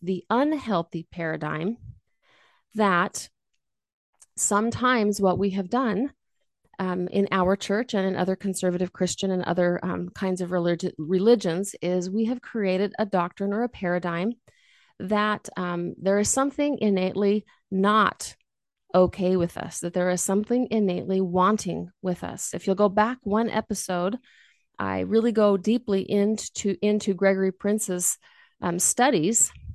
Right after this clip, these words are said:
scientific studies and analysis of this idea that, um, there has been a lot of question, um, that is not related to science. It's just more related to dogma and, um, historical, um, understanding that's not science-based at all,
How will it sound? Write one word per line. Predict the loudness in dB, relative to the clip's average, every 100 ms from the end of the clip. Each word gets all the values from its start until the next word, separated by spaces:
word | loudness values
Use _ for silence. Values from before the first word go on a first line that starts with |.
| -16
scientific | -6 -2 -2 -2 -6 -6
studies | -4 -2 -2 -4 -6 -4
and | -2
analysis | 0 0 0 -2 -4 -4 -6 -2
of | -2 -2 -4
this | -2
idea | 0 2 4 4 2 0 _ _ _ _
that, | 2 4 4 0
um, | 0 0 0 -4 _ _ -4
there | 2 2
has | 2 2
been | 2 2 0
a | 2
lot | 4 4
of | 2
question, | 0 0 0 -2 -2 -4 _ _ _ _ -10
um, | -4 -2 0
that | 2
is | 4
not | 4 4
related | 4 4 2
to | -2
science. | -2 0 0 -2
It's | -4
just | -6 -4
more | 0 2
related | 2 2 0
to | -2
dogma | -2 0 0 0 -2 -4 -16 -10
and, | -4 -4 -2
um, | -4
historical, | -4 -6 -2 2 2 0 -2 -2
um, | -4 -6 -2
understanding | -2 -2 -4 -2 0
that's | 0 -2
not | -4 -2
science-based | 0 -2 -2 -2 -2 0
at | 0
all, | 2 2 2